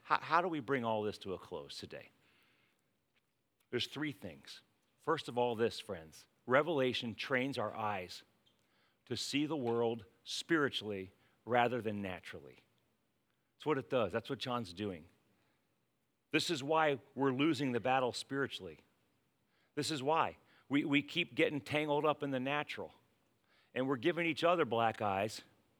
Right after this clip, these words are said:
but we're, but we're not really coming at the enemy. We're not really fighting the battle that we're called to fight, friends.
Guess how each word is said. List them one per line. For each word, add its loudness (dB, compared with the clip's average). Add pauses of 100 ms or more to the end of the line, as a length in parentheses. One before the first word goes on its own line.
(520)
but 4
we're, 2
but 4
we're 4
not 4
really 4
coming 0
at 2
the -2
enemy. -4 (140)
We're -2
not 4
really 2
fighting 4
the 4
battle 8
that 6
we're 2
called 4
to 0
fight, 2
friends. -10